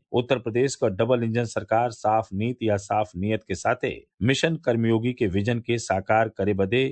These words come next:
पुरहर तरीका से प्रतिबद्ध बा। क्षमता निर्माण आयोग अपने स्थापना दिवस आ मिशन कर्मयोगी के पांच बरिस पूरा भइले के उपलक्ष्य में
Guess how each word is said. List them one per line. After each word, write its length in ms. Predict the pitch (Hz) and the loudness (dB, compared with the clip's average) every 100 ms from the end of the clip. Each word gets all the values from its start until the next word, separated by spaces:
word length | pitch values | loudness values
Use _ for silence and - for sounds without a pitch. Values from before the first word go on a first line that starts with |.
| - | -4
पुरहर 300 | 127 131 143 | 0 0 0
तरीका 400 | 131 104 107 117 | -2 -2 0 0
से 180 | 104 95 | 0 -2
प्रतिबद्ध 520 | 95 113 92 78 73 | -4 -6 -6 -8 -8
बा। 200 | 85 85 - _ _ _ - | -8 -8 -10 _ _ _ -6
क्षमता 300 | - 170 202 | 0 2 4
निर्माण 340 | 196 185 190 190 | 2 2 4 4
आयोग 260 | 180 214 | 4 4
अपने 260 | 185 139 135 | 2 0 -4
स्थापना 400 | - 123 143 143 | -2 -4 0 0
दिवस 360 | 123 139 160 | 2 0 -2
आ 40 | 139 | -4
मिशन 360 | 110 110 123 120 | -2 -2 -4 -2
कर्मयोगी 560 | 117 107 107 104 123 | 0 0 0 -2 -4
के 180 | 123 123 123 | -2 -2 -2
पांच 340 | 104 110 117 95 | -4 -4 -4 -4
बरिस 260 | 101 110 | -2 -2
पूरा 260 | - 101 98 | -6 -2 -2
भइले 280 | 87 95 110 | 0 -2 -2
के 140 | 110 | -2
उपलक्ष्य 440 | 87 104 143 - 95 | -4 -2 -4 -4 -8
में 240 | 78 | -10